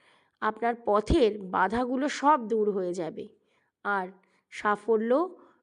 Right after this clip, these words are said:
আপনার কাছে এসে ধরা দেবে। আপনার সাথে ঘটা প্রত্যেকটা ঘটনা আপনি একবার চিন্তা করে দেখুন। এমন ঘটনার সম্মুখীনও আপনি হয়েছেন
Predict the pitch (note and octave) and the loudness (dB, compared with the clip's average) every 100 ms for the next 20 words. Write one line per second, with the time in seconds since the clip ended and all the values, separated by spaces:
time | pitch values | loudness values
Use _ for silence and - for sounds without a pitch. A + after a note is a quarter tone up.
0 | _ - G#3 G#3+ A#3+ A#3+ A3 A3 - C4 | _ -4 -4 -2 -2 -2 -2 -4 -4 -4
1 | - D#4+ C4 G#3 F#3 F3+ E3+ - - _ | -2 -2 0 0 0 -2 -4 -8 -14 _
2 | _ _ _ _ - C4 C#4+ E4 F#4 F#4 | _ _ _ _ 2 2 4 4 4 6
3 | G4 F#4+ E4+ C#4 D4+ - B3 A3+ D4+ A#3+ | 4 4 6 6 4 2 4 4 4 4
4 | B3 C4+ D#4+ D#4+ - G4 G4 G4 E4+ - | 4 4 0 0 2 2 2 0 0 0
5 | A#3 A3+ A#3 C#4+ G3 F3 - _ _ _ | 2 4 6 4 4 -2 -10 _ _ _
6 | _ G#3 A3 C4+ B3 G#3+ - - A#3 G#3+ | _ -4 -2 4 6 4 2 0 0 2
7 | C#4 C#4 - A#3+ A#3 A#3+ A#3+ A3 G3 F#3 | 2 0 0 4 4 2 0 2 2 0
8 | - E3+ F#3 - _ _ _ - - - | -2 -6 -6 -12 _ _ _ -14 -10 0
9 | - D4+ F#4 G#4 G4 G#4 G4+ G#4 E4+ E4 | 2 4 4 4 4 4 4 4 4 4
10 | E4 F4+ F4+ F#4 F4+ F4 D#4+ B3+ C4+ C4 | 4 2 2 2 2 2 4 4 4 4
11 | C#4+ A3 | 4 4